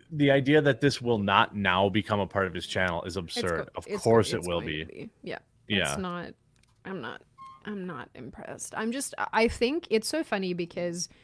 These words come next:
Speaker 2: um, are we allowed to tell everybody about the thing that we're doing yet? Because I wanna
Speaker 1: Yep, let's do
Speaker 2: reference
Speaker 1: it.
Speaker 2: it. Okay.
Speaker 1: Yep.
Speaker 2: All right. So
Speaker 1: Go ahead.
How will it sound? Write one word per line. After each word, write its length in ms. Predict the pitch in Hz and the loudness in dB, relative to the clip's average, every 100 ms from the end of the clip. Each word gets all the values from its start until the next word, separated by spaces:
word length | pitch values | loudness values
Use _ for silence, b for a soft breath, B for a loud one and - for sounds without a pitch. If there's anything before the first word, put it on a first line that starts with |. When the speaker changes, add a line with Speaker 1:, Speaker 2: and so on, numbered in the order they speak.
| b b - | b b -6
Speaker 2:
um, 460 | 202 190 185 180 180 - - b - | -2 0 0 -4 -8 -16 -20 b -2
are 60 | 233 | 2
we 100 | 320 | 4
allowed 180 | 349 320 | 2 0
to 60 | |
tell 220 | 285 240 | -2 2
everybody 400 | 262 247 247 240 240 | 2 2 0 2 2
about 200 | 226 220 | 0 -2
the 80 | |
thing 220 | 214 196 196 | -4 -4 -2
that 100 | - | -2
we're 100 | 202 | -2
doing 260 | 202 202 | 0 -2
yet? 220 | 202 190 | -2 -4
Because 240 | 190 196 190 | -4 -4 -2
I 60 | |
wanna 160 | 190 208 | 4 4
Speaker 1:
Yep, 80 | 170 | 6
let's 200 | 147 - | 4 2
do 120 | 135 | 2
Speaker 2:
reference 200 | 98 85 - | 2 0 -6
Speaker 1:
it. 60 | _ _ | _ _
Speaker 2:
it. 60 | - | -12
Okay. 240 | - - - | -10 -14 -2
Speaker 1:
Yep. 240 | 110 - _ _ _ _ _ - | -2 -2 _ _ _ _ _ -10
Speaker 2:
All 60 | 180 | -8
right. 160 | 135 - _ | -8 -12 _
So 240 | - - 226 | -4 4 6
Speaker 1:
Go 60 | 220 | 6
ahead. 480 | 196 - 254 185 | 4 2 2 2